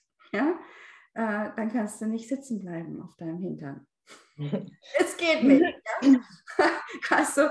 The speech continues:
Speaker 1: das heißt, es ist ganz klar, okay, alles, was dir in deinem Kopf sagt, nee, bleib lieber sitzen, mach lieber nichts, bleib lieber im Versteck, äh, weißt du schon, okay, das ist Geplapper, das darf jetzt weg, weil ich bin hier auch für die neue Erfahrung des Aufbruchs.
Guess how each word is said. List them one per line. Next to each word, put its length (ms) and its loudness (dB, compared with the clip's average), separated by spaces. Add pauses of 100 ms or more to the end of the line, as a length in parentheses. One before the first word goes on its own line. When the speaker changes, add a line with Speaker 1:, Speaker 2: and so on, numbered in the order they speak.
(240)
Speaker 1:
das 140 0
heißt, 320 2
es 140 -8
ist 200 -8
ganz 300 2
klar, 480 2
okay, 340 -2
alles, 360 0
was 220 -2
dir 120 -2
in 120 -2
deinem 220 0
Kopf 220 -4
sagt, 300 -2
nee, 160 2
bleib 240 0
lieber 260 -4
sitzen, 420 -2
mach 200 -2
lieber 220 -2
nichts, 500 0
bleib 240 -2
lieber 300 -2
im 280 -4
Versteck, 600 -6 (480)
äh, 140 0
weißt 300 0
du 60 -6
schon, 260 -2
okay, 460 -4
das 180 -4
ist 180 -12
Geplapper, 500 -6
das 200 -10
darf 300 -18
jetzt 320 -6
weg, 340 -6 (160)
weil 160 -12
ich 260 -14 (100)
bin 240 2
hier 340 0
auch 100 -8
für 140 -10
die 120 -6
neue 260 -2
Erfahrung 720 -6 (260)
des 240 -10
Aufbruchs. 760 -10